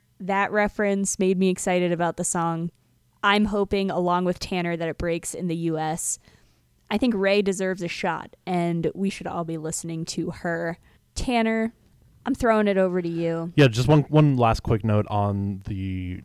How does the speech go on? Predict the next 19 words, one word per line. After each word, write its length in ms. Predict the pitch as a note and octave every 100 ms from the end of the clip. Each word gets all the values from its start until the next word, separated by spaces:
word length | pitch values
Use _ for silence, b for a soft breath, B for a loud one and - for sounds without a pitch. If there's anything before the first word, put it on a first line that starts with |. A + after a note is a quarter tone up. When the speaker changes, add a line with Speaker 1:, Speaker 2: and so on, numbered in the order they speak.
| -
Speaker 2:
topic 400 | A2 G2 G2 F#2+
of 80 | F2+
the 100 | F#2
song 240 | G#2 F2+
potentially 440 | G2 - F#2 G2
breaking 360 | F2+ F#2 F2+ F#2+
in 80 | F2+
the 80 | F2+
U 200 | F2+ F2+
S, 200 | F2 -
which 360 | A2 - -
we're 180 | F#2+ F#2+
both 260 | F2 F2+ -
pulling 300 | F#2+ F#2 F2+
for, 540 | - F2+ F2 F2 E2+ -
for 160 | -
it 100 | F2+
to 100 | F#2
happen. 480 | F#2 F2+ F#2 F2